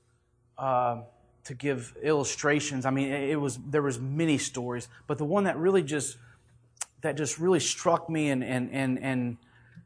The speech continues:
and it seemed like it really fit well was, was, uh, in, in Luke sixteen. I don't know why a lot of these are just Luke,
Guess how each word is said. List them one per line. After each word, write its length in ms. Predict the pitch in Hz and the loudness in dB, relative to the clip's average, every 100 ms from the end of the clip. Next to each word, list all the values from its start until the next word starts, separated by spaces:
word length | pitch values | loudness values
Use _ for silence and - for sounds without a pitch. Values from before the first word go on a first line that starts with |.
| - | -4
and 160 | 135 | -2
it 40 | 123 | 0
seemed 220 | - 185 | 2 4
like 180 | 147 156 | 4 2
it 60 | |
really 320 | 131 151 165 | -2 2 2
fit 380 | 131 - - 156 | 2 -2 2 2
well 600 | 131 143 143 135 127 - - | 4 8 10 8 6 -4 -2
was, 460 | 139 131 120 - - | 2 2 0 -6 -8
was, 360 | 139 139 120 | 0 0 0
uh, 320 | 123 127 120 117 | 4 6 6 4
in, 140 | 135 | 0
in 200 | 135 135 | 0 2
Luke 240 | 139 160 156 | 4 4 2
sixteen. 560 | - 160 - - 156 | 0 0 -2 -2 2
I 40 | 139 | 4
don't 80 | 139 | 4
know 40 | |
why 160 | 143 143 | 6 6
a 60 | |
lot 120 | 131 139 | 6 0
of 60 | |
these 180 | 143 123 | -2 -4
are 60 | 120 | -6
just 340 | 135 117 - | -8 -8 -10
Luke, 400 | 123 127 147 139 | -4 -2 -2 -4